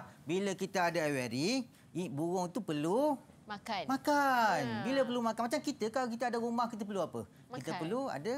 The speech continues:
Speaker 1: makanan. So,
Speaker 2: Ha.
Speaker 1: jadi kita perlu ada bekas makanan untuk kita isi makanan. Ha. Jadi dia ada sini, you tahu. Bekas makanan untuk pengisian makanan. Ini dia nyatakan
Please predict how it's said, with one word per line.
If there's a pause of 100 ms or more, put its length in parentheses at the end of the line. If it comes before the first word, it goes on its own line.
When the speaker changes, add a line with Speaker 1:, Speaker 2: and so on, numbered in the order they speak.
(160)
Speaker 1:
makanan.
So,
Speaker 2:
Ha. (260)
Speaker 1:
jadi
kita
perlu
ada (380)
bekas
makanan
untuk
kita
isi (400)
makanan.
Ha. (420)
Jadi
dia
ada
sini,
you
tahu. (240)
Bekas
makanan (180)
untuk
pengisian
makanan. (220)
Ini
dia
nyatakan